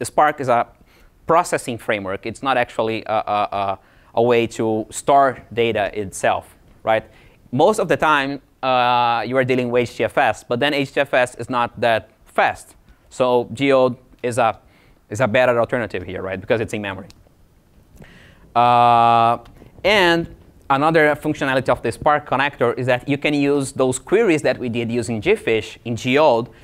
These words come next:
You can execute that inside Spark. For those that are not familiar with Spark too, I guess it's important to say that Spark, it's, has its core, which is R D Ds and whatnot,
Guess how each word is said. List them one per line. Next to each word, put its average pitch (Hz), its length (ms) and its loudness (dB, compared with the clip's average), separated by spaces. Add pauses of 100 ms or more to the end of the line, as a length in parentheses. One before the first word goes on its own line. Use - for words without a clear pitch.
(180)
You 127 100 -2
can 139 160 0
execute 147 500 -2
that 131 220 0
inside 127 400 0
Spark. - 520 -2 (1500)
For 135 160 2
those 196 240 4
that 185 100 4
are 165 80 2
not 156 160 0
familiar 135 240 -2
with 113 120 -4
Spark 120 320 0
too, 131 340 2
I 117 80 0
guess 123 220 0
it's 120 140 -8
important 120 340 -2
to 113 80 -12
say 139 200 0
that 117 220 0
Spark, 170 500 -2 (500)
it's, 135 480 -2 (720)
has 151 240 -2
its 156 180 -4
core, 131 500 4 (160)
which 120 200 -6
is 120 200 -6 (340)
R 117 140 2
D 107 100 -4
Ds 120 280 -2
and 104 140 -8
whatnot, 143 520 0